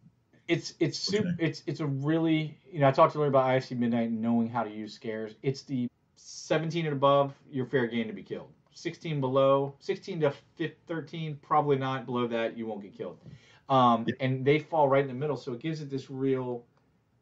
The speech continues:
Speaker 1: instability of you don't know what's gonna happen to this kid. You don't know if he'll make it through,
Speaker 2: Hmm.
Speaker 1: if his friends are safe. And, um, there's a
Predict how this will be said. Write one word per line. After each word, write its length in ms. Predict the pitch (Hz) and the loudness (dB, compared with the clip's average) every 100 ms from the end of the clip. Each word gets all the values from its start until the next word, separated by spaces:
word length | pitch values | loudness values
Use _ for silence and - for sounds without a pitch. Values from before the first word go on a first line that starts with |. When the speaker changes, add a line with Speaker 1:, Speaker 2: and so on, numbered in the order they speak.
| _ _ _ 160 | _ _ _ -4
Speaker 1:
instability 720 | 165 - 139 120 147 117 101 | -4 -2 -4 2 4 4 0
of 100 | 101 | -2
you 100 | 117 | 2
don't 200 | 139 139 | 2 2
know 80 | 127 | -2
what's 140 | 117 | -6
gonna 160 | 120 110 | -6 -10
happen 340 | 117 113 117 | -10 -10 -12
to 80 | 117 | -12
this 200 | 117 107 | -12 -12
kid. 300 | - 127 117 | -8 -4 -2
You 100 | 117 | -2
don't 200 | 117 120 | -4 -2
know 100 | 117 | -4
if 120 | 113 | -6
he'll 80 | 123 | -6
make 280 | 101 110 113 | -4 -4 -6
it 100 | - | -8
through, 240 | - 113 113 | -2 0 2
Speaker 2:
Hmm. 80 | 95 | 2
Speaker 1:
if 80 | 131 | 0
his 140 | 101 | -4
friends 380 | - 117 113 110 | -8 -8 -4 -4
are 80 | 104 | -6
safe. 380 | - 120 117 - _ _ _ _ | -4 -4 -4 -8 _ _ _ _
And, 500 | 127 117 110 107 107 - | -2 0 -2 -6 -14 -8
um, 480 | 113 110 107 104 104 | -4 -4 -6 -10 -8
there's 200 | 123 117 | -6 -4
a 100 | 117 | -4